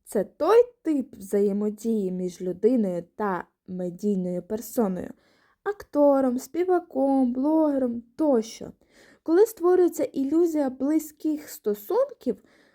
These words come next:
коли фанати відчувають емоційну прив'язаність до когось, кого знають лише за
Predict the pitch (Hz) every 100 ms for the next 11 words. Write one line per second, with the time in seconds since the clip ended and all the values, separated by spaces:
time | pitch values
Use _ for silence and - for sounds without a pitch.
0 | _ - 311 320 330 320 285 285 294 269
1 | 240 240 - 277 294 277 247 - 247 262
2 | 262 - 277 233 - 220 226 220 220 214
3 | 277 480 508 - 277 254 _ 247 247 -
4 | 240 226 208 180 - _ _ _ - 262
5 | 262 285 247 220 220 208 196 190 202 214
6 | 233 - 269 202 196